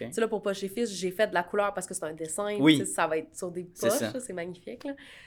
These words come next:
Speaker 2: Mhm.
Speaker 1: Mais pour un tatouage, je suis moins à l'aise avec ça parce que souvent, il y a des sh-, oups, des shadings à
Speaker 2: C'est correct.
Speaker 1: faire puis tout. Fait que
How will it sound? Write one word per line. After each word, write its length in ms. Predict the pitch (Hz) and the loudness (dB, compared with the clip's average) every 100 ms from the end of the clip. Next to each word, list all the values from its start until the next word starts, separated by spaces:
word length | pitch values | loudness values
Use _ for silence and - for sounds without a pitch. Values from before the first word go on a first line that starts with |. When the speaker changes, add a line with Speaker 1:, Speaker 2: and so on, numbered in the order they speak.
| - | -10
Speaker 2:
Mhm. 180 | 226 202 | -4 0
Speaker 1:
Mais 220 | 190 185 | 2 2
pour 260 | - 196 196 | 0 0 2
un 80 | |
tatouage, 460 | 196 190 214 220 240 | 2 -2 0 0 0
je 40 | - | -4
suis 80 | 196 | 0
moins 160 | 202 | 2
à 40 | 214 | 2
l'aise 120 | 220 | 2
avec 140 | 185 | 0
ça 100 | - | -2
parce 80 | 254 | -4
que 80 | 220 | -4
souvent, 240 | 202 190 - | -6 4 6
il 100 | 202 | 6
y 20 | |
a 40 | |
des 100 | 175 | 0
sh-, 160 | - - - | -6 -10 -12
oups, 140 | 269 - - 180 | -14 -14 -20 -10
des 100 | 185 | -8
shadings 460 | - 196 190 214 | -2 0 2 0
à 80 | 180 | 0
Speaker 2:
C'est 100 | 180 | 0
correct. 60 | 208 | 2
Speaker 1:
faire 200 | 220 220 | 2 0
puis 100 | - | -2
tout. 220 | 240 - - - - _ _ | -4 -4 -10 -20 -20 _ _
Fait 180 | - | -8
que 60 | 185 | -8